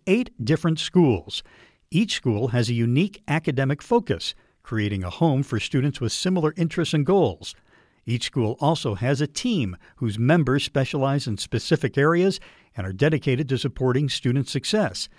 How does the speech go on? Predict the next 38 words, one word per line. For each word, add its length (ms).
Team 260
members 380
include 320
a 60
faculty 500
specialist, 800
a 120
secretary, 760
a 80
professional 580
advisor, 540
and 280
a 60
success 440
coach. 480
Our 80
guest 320
today 220
is 100
Gino 400
Duca. 560
He's 220
a 40
professor 440
here 240
and 160
the 80
faculty 520
school 320
specialist 640
for 160
our 60
School 320
of 100
Computing 480
and 80
Applied 320
Technologies. 680